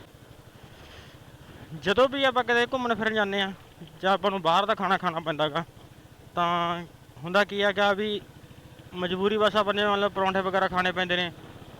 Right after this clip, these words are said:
ਜਾਂ ਕੁਛ ਹੋਰ ਰੋਟੀ ਵਗੈਰਾ ਨਾ, ਤੰਦੂਰੀ ਰੋਟੀ ਹੋ ਗਈ ਹੈ, ਤਾਂ ਉਹ ਆਟਾ ਜਿਹੜਾ ਵਰਤਦੇ ਨੇ ਉਹ ਆਪਣੇ ਆਟੇ ਨਹੀਂ ਹੁੰਦੇ ਜਿਹੜੇ ਪਿੰਡਾਂ 'ਚ ਆਪਣੇ ਵਰਤਦੇ ਨੇ। ਆਪਾਂ ਤਾਂ ਚਲੋ ਆਟਾ, ਆਹ ਚੱਕੀ ਤੋਂ ਪਿਸਾ ਕੇ ਲਿਆਉਣੇ ਆ, ਤਾਂ ਉਹਨੇ ਆਪਣੇ ਤਾਂ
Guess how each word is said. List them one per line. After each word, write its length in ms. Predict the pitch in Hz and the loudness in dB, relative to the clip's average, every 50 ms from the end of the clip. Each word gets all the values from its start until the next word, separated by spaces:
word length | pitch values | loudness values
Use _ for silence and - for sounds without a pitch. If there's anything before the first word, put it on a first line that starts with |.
| - - - - - - - - | -20 -20 -20 -18 -16 -12 -6 0
ਜਾਂ 220 | 175 185 190 190 | 2 2 2 2
ਕੁਛ 180 | 175 185 180 - | 0 -2 -4 -4
ਹੋਰ 360 | 190 175 165 175 175 180 180 185 185 185 185 185 170 - - - - - - - - - - - - - - - - | -2 -2 0 0 2 2 4 4 4 4 2 2 -2 -6 -12 -20 -20 -20 -20 -20 -20 -20 -20 -20 -20 -20 -20 -12 -6
ਰੋਟੀ 300 | 185 175 175 175 - 180 | -4 -4 -4 -2 -2 -2
ਵਗੈਰਾ 320 | 180 185 180 185 180 180 185 | -2 0 0 2 2 2 2
ਨਾ, 180 | 214 220 196 175 - - - - - - - - - - - | 0 -2 -2 -4 -8 -20 -20 -20 -20 -20 -20 -20 -20 -18 -12
ਤੰਦੂਰੀ 300 | 170 180 175 180 180 185 | -6 -4 0 0 2 2
ਰੋਟੀ 260 | 185 180 175 - 196 | 0 0 -2 -2 -4
ਹੋ 120 | 196 180 175 | -4 -4 -4
ਗਈ 140 | 170 180 170 | -2 -2 -4
ਹੈ, 60 | 180 | -2
ਤਾਂ 160 | - 214 233 | 0 0 0
ਉਹ 120 | 240 247 | 2 4
ਆਟਾ 240 | 226 220 202 - 214 | 4 4 4 4 0
ਜਿਹੜਾ 180 | 208 208 220 254 | 0 2 0 2
ਵਰਤਦੇ 380 | 214 220 208 - - 196 208 | 4 4 2 2 2 2 2
ਨੇ 100 | 208 214 | 2 4
ਉਹ 100 | 226 240 | 4 4
ਆਪਣੇ 360 | 233 208 - 214 202 208 214 214 | 4 2 2 0 0 2 4 4
ਆਟੇ 240 | 196 196 - 196 | 2 2 2 0
ਨਹੀਂ 100 | 196 180 | 0 0
ਹੁੰਦੇ 260 | 165 160 147 143 143 143 - - - - | 0 -2 -2 -4 -4 -4 -8 -14 -12 -8
ਜਿਹੜੇ 160 | 170 180 202 | -2 -2 -2
ਪਿੰਡਾਂ 300 | 185 190 175 170 165 165 | 0 0 2 4 4 4
'ਚ 60 | 160 | 4
ਆਪਣੇ 260 | 170 160 160 165 165 | 2 0 0 -2 -2
ਵਰਤਦੇ 340 | 165 165 160 156 156 151 165 | 0 0 0 0 0 0 -4
ਨੇ। 100 | 170 175 | -2 0
ਆਪਾਂ 220 | 180 175 170 180 | -2 0 0 0
ਤਾਂ 80 | 175 180 | 0 0
ਚਲੋ 160 | 175 185 185 | 0 2 2
ਆਟਾ, 320 | 180 170 160 - 175 175 170 - - - - - - - - | 2 2 2 2 2 2 2 0 -6 -20 -20 -20 -20 -14 -6
ਆਹ 120 | 170 180 175 | -4 -4 -4
ਚੱਕੀ 300 | - - 180 156 185 180 | -2 -4 -6 -4 -4 -4
ਤੋਂ 120 | 175 175 | -4 -2
ਪਿਸਾ 260 | 160 170 180 202 196 | -4 -2 0 0 0
ਕੇ 100 | 170 175 | 0 0
ਲਿਆਉਣੇ 300 | 175 175 170 165 165 165 | -2 0 0 0 0 0
ਆ, 80 | 170 160 - - - - - - - - - - - - | -2 -2 -6 -12 -20 -20 -20 -20 -20 -20 -20 -20 -14 -4
ਤਾਂ 300 | - 175 170 170 170 170 | -2 0 0 2 0 -2
ਉਹਨੇ 260 | 170 165 170 175 180 185 | -4 -4 -4 -2 -2 -2
ਆਪਣੇ 300 | 175 - 180 180 180 175 | -2 -2 -2 -2 0 0
ਤਾਂ 240 | 180 180 180 180 | 2 2 0 0